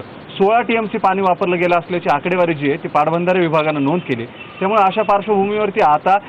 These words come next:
उन्हाळा तापत असताना पाणी जे आहे ते अत्यंत वेगानं, अ, बाष्पीभवन होत असताना दिवसाआड करायला हवं अशी मागणी काही जाणकारांकडून केली जाते. मात्र सध्या जो पाणीसाठा उपलब्ध आहे त्याच्यामध्ये जुलैपर्यंत पाणी पुरणार असल्यामुळे सध्या तरी प्रशासनानं कुठलीही पाणी कपात जी आहे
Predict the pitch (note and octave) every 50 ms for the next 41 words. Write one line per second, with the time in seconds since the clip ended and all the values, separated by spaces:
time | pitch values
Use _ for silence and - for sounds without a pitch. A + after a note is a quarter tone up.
0 | - - - - D#3+ D#3+ E3 F#3 G#3 A3 - F#3 F3 E3+ - G3+ F3+ F3 E3 -
1 | D#3 C#3+ C#3 D3 E3+ - - - - - - - - E3 D#3+ E3 F#3 G#3 G#3 F3
2 | D3 A2+ - - - - - E3 D#3+ E3 - A3 A3 A3 B3+ G#3+ E3 E3+ F#3 F#3+
3 | F#3+ G#3+ G#3+ A3 A3+ A#3 - - E3+ E3 C#3+ C3+ D#3 E3 - - A3+ G#3 F#3+ G#3
4 | G#3+ G#3 F#3+ E3 D#3+ F3 D#3+ D3+ - - D#3+ E3+ E3+ D#3 C3+ D#3 E3+ F3+ F3 -
5 | A3+ G#3+ A3+ A3+ - - E3+ E3+ E3 E3+ D3+ D3 D3+ E3+ E3 D#3 - F3 D#3 D#3
6 | D#3 E3+ F3+ F3 C#3 - - - - - - - F3+ F#3 D3+ D#3 D3+ D#3 E3 E3+
7 | F#3 F3+ F3+ F3+ F#3+ F3+ F3+ E3+ - E3 F3 G3+ F#3 D#3 C3 C3+ C3+ - - -
8 | - - D3+ D#3 D3+ F#3 F3+ E3 - F#3 F3 D#3+ F3 G3 A3 A3 - - - -
9 | - - - D3+ C3+ G#3 A#3+ - G3 F#3 F#3+ F#3 F#3+ F3 D#3+ F#3 E3+ C#3+ - D#3+
10 | D3+ C3+ C3 D3 F3 E3+ - D3+ D3 - G3 F3+ E3 B2+ G#2+ - - - - -
11 | C3 D3 F3 G3+ A3+ A3 A#3 A3+ A3+ G#3+ G#3 G#3+ G#3 F#3 F3+ F#3 F3+ - F3 D#3+
12 | D#3+ E3+ E3 D#3 D3+ C#3+ - D3+ C#3+ D3 D3 D#3 E3+ - - - - - - -
13 | E3 D3+ D3 G3 G3 G#3 G3 G#3+ G#3+ - F3 D3 - G3 F#3 F3 F#3 F3 F3 E3+
14 | C#3+ A#2+ - - - - F3 D#3+ - G3 G#3 A#3 - - D#3 D#3 F3+ F#3 - F3+
15 | D#3+ F3+ E3 D3 C3 D#3+ C#3